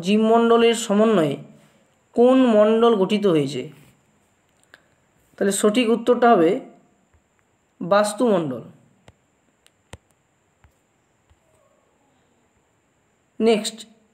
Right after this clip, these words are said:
কোন প্রাকৃতিক চক্র ছাড়া সমুদ্রের অস্তিত্ব থাকবে না?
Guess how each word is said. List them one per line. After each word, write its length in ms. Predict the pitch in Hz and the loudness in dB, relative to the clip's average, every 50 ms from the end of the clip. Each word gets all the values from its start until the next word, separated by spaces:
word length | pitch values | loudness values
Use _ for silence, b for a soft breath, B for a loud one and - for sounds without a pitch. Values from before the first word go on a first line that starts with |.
| _ _ _ _ _ _ _ _ _ _ _ - | _ _ _ _ _ _ _ _ _ _ _ -2
কোন 240 | 233 233 254 277 285 285 269 277 - | 2 2 4 4 2 0 -2 -4 -2
প্রাকৃতিক 520 | - 196 196 - 262 262 - - 277 269 - - - - | -2 -2 -2 -2 -4 -4 -4 -4 -6 -6 -8 -6 -4 0
চক্র 280 | 226 220 220 220 - 254 262 254 | 0 0 0 -2 -2 -2 -2 0
ছাড়া 240 | 262 247 190 170 160 160 - - - _ _ _ _ _ - | 0 0 0 0 -2 -6 -10 -18 -20 _ _ _ _ _ -18
সমুদ্রের 800 | - - - - - 208 214 240 262 247 214 220 240 262 269 262 - - - - - 220 226 | -16 -16 -10 -4 -2 0 2 2 2 0 0 -2 0 0 0 0 -2 -6 -14 -10 -4 -4 -2
অস্তিত্ব 520 | 214 - - - 269 254 - - - - 262 262 262 - | -4 -4 -4 -2 -2 -2 -2 -4 -2 0 0 0 0 0
থাকবে 280 | 208 208 196 190 208 196 170 | 0 0 0 0 0 0 -2
না? 80 | 143 | -2